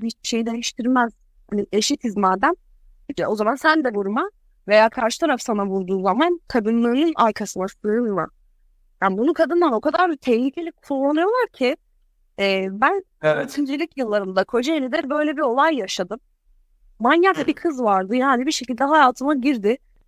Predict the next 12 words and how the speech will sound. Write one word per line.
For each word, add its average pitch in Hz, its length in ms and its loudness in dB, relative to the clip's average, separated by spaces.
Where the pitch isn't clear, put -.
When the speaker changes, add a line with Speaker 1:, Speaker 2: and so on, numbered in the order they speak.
Speaker 1:
Gerçekten 277 480 4
manyak 175 460 -4
Speaker 2:
Aa. 131 240 -2
Speaker 1:
adamdı. 165 360 -10
<laughs> 359 160 -8
Radar 262 480 4
var 220 260 2
bende, 208 300 0
çekiyorum 247 600 -4
böyle 202 320 0
deli 202 200 0
insanları. 196 600 -16